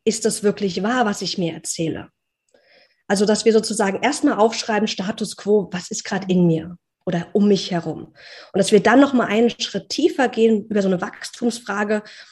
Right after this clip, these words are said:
Und ich denke, ich sag immer, das sind Wachstumsfragen mit W, weil die fangen alle mit W an. Wachstum, Wahrheit, ähm, was hab ich denn noch? Ähm, Weiterentwicklung, die Wahlmöglichkeit, welche Wahl hab ich denn jetzt gerade?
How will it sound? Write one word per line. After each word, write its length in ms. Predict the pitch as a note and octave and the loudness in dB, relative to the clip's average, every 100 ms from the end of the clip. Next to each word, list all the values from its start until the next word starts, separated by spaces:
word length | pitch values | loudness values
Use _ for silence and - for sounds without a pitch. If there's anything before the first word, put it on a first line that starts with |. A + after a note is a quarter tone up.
| - | 0
Und 80 | A3 | 2
ich 80 | A3 | 6
denke, 160 | A#3+ A3+ | 6 6
ich 80 | |
sag 180 | A#3 A#3+ | 4 4
immer, 120 | B3+ | 4
das 160 | A#3+ A3 | 4 2
sind 160 | G#3+ - | 2 0
Wachstumsfragen 800 | - - - B3 - G#3+ A3 G#3+ | -4 -2 0 0 0 0 2 2
mit 220 | F3+ F3 | 0 2
W, 220 | A#3 C4 | 2 4
weil 120 | A3+ | 2
die 120 | G#3 | 0
fangen 240 | G3+ G#3+ G#3 | -4 -6 -4
alle 180 | G3+ G3+ | -2 -2
mit 200 | F#3+ F#3 | -2 -2
W 140 | E3+ | -4
an. 160 | D3+ E3 - _ _ | -4 -16 -20 _ _
Wachstum, 640 | - A#3+ - - B3+ A#3 A3 E3 | -4 -4 -4 -4 0 0 -2 -4
Wahrheit, 680 | G3 A3+ A3 A3+ G#3+ G#3 - | -2 0 0 -2 -4 -4 -8
ähm, 460 | F#3 F3 F3 F3+ F3+ | -4 -2 -2 -4 -6
was 120 | F3 | -12
hab 80 | F3+ | -12
ich 80 | F#3+ | -6
denn 140 | F3+ | -2
noch? 280 | F#3+ G3 - _ _ _ _ - - | -2 -2 -8 _ _ _ _ -16 -4
Ähm, 760 | F#3 F#3 F3+ F3 F3 F3 F3 F3 _ _ _ _ | -2 0 0 0 0 0 -2 -4 _ _ _ _
Weiterentwicklung, 1400 | - F#3+ C4 C4+ A3+ A3+ G3+ A3+ A#3 - G#3+ G#3 G#3 G3+ - _ - | -4 2 2 2 0 0 2 0 0 -4 -2 -2 -2 -6 -12 _ -4
die 140 | G#3+ F#3+ | -2 0
Wahlmöglichkeit, 800 | G3+ A#3+ A#3 A3+ A3+ - G3 F#3+ | 4 6 6 4 -2 -2 -2 0
welche 320 | G#3 B3 F#3 | -2 -2 -4
Wahl 280 | F#3+ D#4 C#4 | -2 -2 -2
hab 120 | - | -6
ich 140 | A3 | -6
denn 140 | G3 F3+ | -4 -4
jetzt 240 | E3 - | -4 -8
gerade? 400 | - - - D#3+ | -18 -20 -16 -16